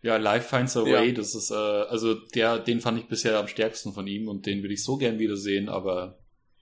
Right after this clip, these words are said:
Speaker 2: <laughs>
Speaker 1: man findet
Speaker 2: Ja,
Speaker 1: ihn noch
Speaker 2: ich
Speaker 1: nicht.
Speaker 2: hab ja, ich hab ja leider das große, äh, Hirobumi, äh, Special hier im Kino verpasst.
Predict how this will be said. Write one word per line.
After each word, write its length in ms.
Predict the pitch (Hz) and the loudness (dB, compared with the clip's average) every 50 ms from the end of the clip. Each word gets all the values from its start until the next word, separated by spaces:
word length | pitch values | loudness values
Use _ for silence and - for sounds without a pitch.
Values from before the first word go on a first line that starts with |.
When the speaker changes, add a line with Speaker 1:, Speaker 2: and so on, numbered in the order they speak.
| _ - | _ -6
Speaker 2:
<laughs> 100 | 160 - - 196 - - 151 - 156 - - - _ _ _ _ _ _ _ _ _ _ _ _ - - - _ _ _ _ _ | -4 -2 -2 -2 -2 -4 -6 -10 -12 -16 -18 -20 _ _ _ _ _ _ _ _ _ _ _ _ -20 -20 -20 _ _ _ _ _
Speaker 1:
man 240 | - 104 107 101 98 | -4 0 0 0 0
findet 260 | - - 127 135 139 | 0 2 4 6 6
Speaker 2:
Ja, 180 | 143 151 160 160 | 8 8 6 6
Speaker 1:
ihn 100 | 113 101 | 4 2
noch 120 | 98 95 | 0 0
Speaker 2:
ich 100 | - 156 | -2 0
Speaker 1:
nicht. 60 | - 160 | 2 2
Speaker 2:
hab 120 | 165 - | 2 4
ja, 120 | 185 175 170 170 - - - - - - - - - - - - - - _ _ _ _ _ _ _ - | 4 4 4 4 2 -4 -16 -14 -14 -14 -14 -16 -18 -20 -20 -20 -20 -20 _ _ _ _ _ _ _ -6
ich 180 | 160 139 - | -4 -2 -2
hab 140 | 165 - - | -2 0 2
ja 80 | 170 165 | 4 4
leider 360 | 156 151 147 160 160 170 160 | 6 6 6 6 6 4 4
das 220 | 160 156 143 - | 4 2 0 0
große, 760 | - - 147 151 165 160 - - 160 160 160 156 151 156 156 156 | -2 -2 0 0 0 2 2 4 4 6 6 4 4 2 2 0
äh, 40 | 143 | 0
Hirobumi, 840 | - - 175 156 165 160 147 143 151 151 165 170 170 165 160 160 | -2 -6 -4 0 0 0 0 0 -4 -4 -4 -2 -2 -4 -4 -2
äh, 220 | 160 151 143 147 143 | -2 0 0 0 0
Special 440 | - - - 156 151 - - 160 151 | 0 0 0 2 2 2 2 0 -2
hier 180 | - 160 160 147 | -2 -4 -4 -4
im 100 | 143 131 | -4 -6
Kino 320 | - - 170 156 156 147 | -8 -10 -8 -6 -4 -4
verpasst. 640 | - - 123 117 - - 123 - - - - - | -2 -2 -2 -2 0 0 0 0 -2 -4 -10 -14